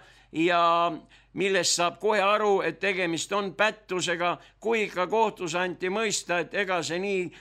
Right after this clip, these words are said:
suur pättus ka ei ole, siis mina lõpetasin ära, mul ka mõned soovitasid, et kaeba edasi,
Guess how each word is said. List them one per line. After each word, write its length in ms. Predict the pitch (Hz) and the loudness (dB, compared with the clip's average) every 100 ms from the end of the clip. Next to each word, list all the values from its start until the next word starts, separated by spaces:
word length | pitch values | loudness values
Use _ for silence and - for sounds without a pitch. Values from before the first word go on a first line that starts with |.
| - | -10
suur 380 | - 196 185 131 | 0 2 2 2
pättus 560 | 196 202 - 151 139 - | 0 0 -6 -6 -4 -2
ka 260 | 220 226 220 | 2 4 6
ei 100 | 202 | 4
ole, 240 | 202 202 185 156 - - | 4 4 2 -2 -14 -18
siis 540 | - - 220 196 160 - | -2 -2 0 0 -2 -2
mina 480 | 196 247 220 190 156 | -2 2 4 2 2
lõpetasin 800 | 185 233 226 170 - 139 151 214 | 0 0 0 -4 -2 -8 -2 0
ära, 260 | 220 202 | 2 2
mul 220 | 180 196 175 | 0 -4 -2
ka 140 | 202 | -2
mõned 300 | 202 202 185 | 0 -2 -2
soovitasid, 680 | - 214 196 175 180 160 160 160 | 0 0 0 -2 -4 -6 -4 -6
et 140 | - | 0
kaeba 400 | 190 180 151 190 | 0 2 0 0
edasi, 460 | 233 208 185 180 | 2 0 0 -2